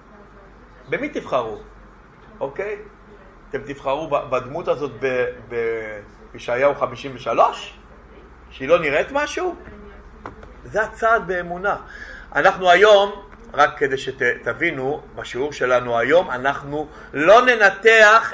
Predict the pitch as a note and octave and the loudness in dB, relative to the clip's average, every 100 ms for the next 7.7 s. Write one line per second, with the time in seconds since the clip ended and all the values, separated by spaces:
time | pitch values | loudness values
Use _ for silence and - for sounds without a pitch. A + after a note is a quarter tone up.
0 | E3 D#3+ D#3 D#3+ - D#3+ G3 E3+ C3+ C#3 | -4 -2 -2 -4 -6 -2 0 0 0 2
1 | C#3 F3+ C3+ A#2+ - - - - - - | 4 4 2 -10 -18 -20 -20 -20 -20 -20
2 | - B2+ C3 D#3 F3+ - C#3 F3+ G#3+ G3 | -8 -6 2 4 4 4 4 6 6 4
3 | D3 B2 A2 A#2 B2+ C3+ C3 C#3 C#3 C#3 | -4 -4 -4 0 2 0 -2 0 0 0
4 | F#3 D#3+ C#3+ C3 C#3+ D3 C#3+ F#3 - - | -2 -2 -4 -4 0 2 4 4 4 -2
5 | - - - - - - G3 G3+ F3+ F#3 | -18 -20 -18 -20 -12 2 4 4 0 -2
6 | F#3 E3+ F#3 B3 - G3+ F3 A3 G3 D#3 | 0 2 2 2 -2 -4 0 -2 -2 -2
7 | E3 G3 G#3+ A#3+ C#4 - - | 2 6 6 4 -2 -6 -18